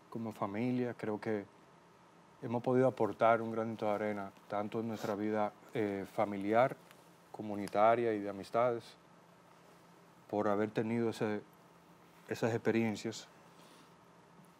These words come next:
Eh, y no, creo que nos fueron preparando,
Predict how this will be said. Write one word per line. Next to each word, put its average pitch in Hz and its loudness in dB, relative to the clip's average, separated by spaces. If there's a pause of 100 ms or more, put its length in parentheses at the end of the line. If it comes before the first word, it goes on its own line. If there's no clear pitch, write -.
(160)
Eh, 110 4 (1120)
y 131 2
no, 123 4
creo 143 8
que 165 6
nos 165 4
fueron 156 4
preparando, 117 2